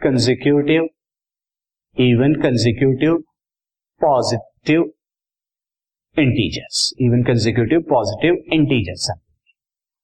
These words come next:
Again, यहां पर मैं क्या ले लेता हूं फिर से, x and x plus टू ले। But according to question, यहां पर कहा गया है कि दोनों नंबर क्या होने चाहिए? लार्जर। तो अब यहां पे स्मॉलर वाला क्या है? फ़ाइव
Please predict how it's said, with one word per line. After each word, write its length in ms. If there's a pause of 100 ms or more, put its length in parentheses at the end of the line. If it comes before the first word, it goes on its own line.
(280)
Again, 380
यहां 180
पर 220
मैं 120
क्या 140
ले 120
लेता 240
हूं 100
फिर 160
से, 260 (140)
x 340 (300)
and 280 (600)
x 320 (100)
plus 240 (140)
टू 140
ले। 120 (1040)
But 160 (240)
according 400
to 160
question, 320
यहां 200
पर 260
कहा 200
गया 160
है 80
कि 240
दोनों 340
नंबर 240
क्या 200
होने 200
चाहिए? 300
लार्जर। 400 (840)
तो 60
अब 320
यहां 200
पे 140
स्मॉलर 560
वाला 240
क्या 180
है? 120 (360)
फ़ाइव 220